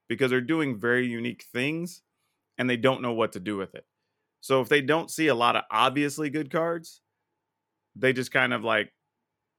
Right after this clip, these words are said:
turn off and say, "Ah, this probably isn't that good," or, "This can't be as good as this," or, "This set I wanna be mad at, like Eldraine,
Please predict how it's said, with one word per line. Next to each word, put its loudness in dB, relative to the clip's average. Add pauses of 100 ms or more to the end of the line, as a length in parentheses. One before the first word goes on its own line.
(920)
turn 2
off 0
and -10
say, 2
"Ah, 2
this -2
probably 2
isn't -6
that -4
good," -10 (100)
or, -2
"This -4
can't -2
be -2
as -2
good 0
as -6
this," -8 (400)
or, 4
"This 0
set 4
I 6
wanna 0
be 0
mad 4
at, 0
like 0
Eldraine, 0